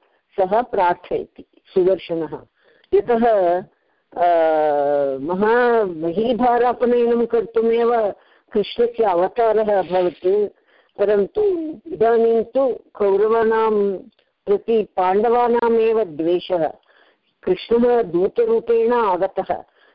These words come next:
सः एवम् आयुधप्रयोगं कर्तुं सः, आम्, क-, क-, सः करोति चेत् आयुधप्रयोगं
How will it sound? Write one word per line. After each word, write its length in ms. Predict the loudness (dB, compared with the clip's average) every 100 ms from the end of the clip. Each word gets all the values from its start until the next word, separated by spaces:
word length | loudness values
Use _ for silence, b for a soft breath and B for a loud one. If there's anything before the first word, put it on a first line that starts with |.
| -4
सः 300 | -2 0 2
एवम् 580 | 2 2 2 2 0 -2 -4 b b
आयुधप्रयोगं 1040 | -2 2 0 0 -2 0 0 2 0 0 -2
कर्तुं 540 | -2 -6 -2 0 0
सः, 380 | -2 -4 0 -2 -2 b b b b _ -4
आम्, 800 | 0 2 2 2 2 0 -4 -4 -2 -2 -2 0
क-, 640 | 0 0 0 2 2 -2 -10
क-, 340 | -12 -4 -2
सः 180 | 0 0
करोति 540 | 0 0 2 0 0 -4
चेत् 440 | 0 0 0 -2
आयुधप्रयोगं 1000 | -2 0 0 -2 -2 0 0 0 -4 -4